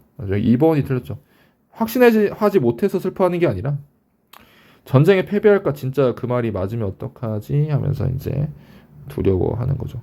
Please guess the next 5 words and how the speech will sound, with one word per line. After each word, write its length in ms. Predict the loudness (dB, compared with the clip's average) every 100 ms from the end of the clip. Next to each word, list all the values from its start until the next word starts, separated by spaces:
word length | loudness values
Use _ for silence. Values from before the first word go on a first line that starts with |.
| -12
그죠? 240 | -8 -8 -10 _ -20 -20 -20 -20 -20 -20 -20 -20 -20 -20 -20 -20 -20 -20 -20 -20 -20 -20 -20 -20 -20 -20 -20 -20 -20 -20 _ -20 -20 -20 -20 -20 -8
이십육 440 | -4 -2 -2 -2 2
번까지 600 | 2 2 -2 -4 -4 -4
한번 200 | -4 -6
풀어봤습니다. 920 | -6 -4 -4 -10 -12 -12 -8 -8 -8